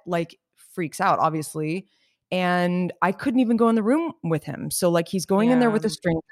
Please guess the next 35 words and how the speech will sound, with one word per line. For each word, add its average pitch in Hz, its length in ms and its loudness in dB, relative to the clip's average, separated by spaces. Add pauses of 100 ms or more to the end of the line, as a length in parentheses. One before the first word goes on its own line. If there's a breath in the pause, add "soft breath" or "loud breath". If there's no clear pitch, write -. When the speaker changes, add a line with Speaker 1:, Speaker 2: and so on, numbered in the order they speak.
(120)
Speaker 1:
It's 165 140 -4
already 175 260 2
stress-, 180 400 -2 (160)
stressful 170 500 -2
enough 156 240 0
as 151 80 -6
it 147 100 -2
is. 156 400 -2 (680 soft breath)
Also, 294 300 4
like, 269 200 2 (180)
I 208 100 0
had 247 240 -2
to 294 80 0 (280)
pee. 190 640 -10
Like, 160 260 -4 (200)
where 180 360 2
do 269 140 4
I 247 140 4
Speaker 2:
<laughs> 165 80 -10 (180)
Speaker 1:
go? - 600 0 (160)
I'm 190 120 2
like, 190 300 2 (280 loud breath)
that's 262 260 -2
been, 523 240 2
like, - 160 6
a 254 80 4
Speaker 2:
Oh. - 100 -6 (220)
Speaker 1:
huge 240 460 0
problem. 190 760 4
Like, 233 240 -2 (340 soft breath)
where, 220 320 -2
'cause 269 320 -6
not 254 300 2
every 330 180 0
bath-, 214 300 -2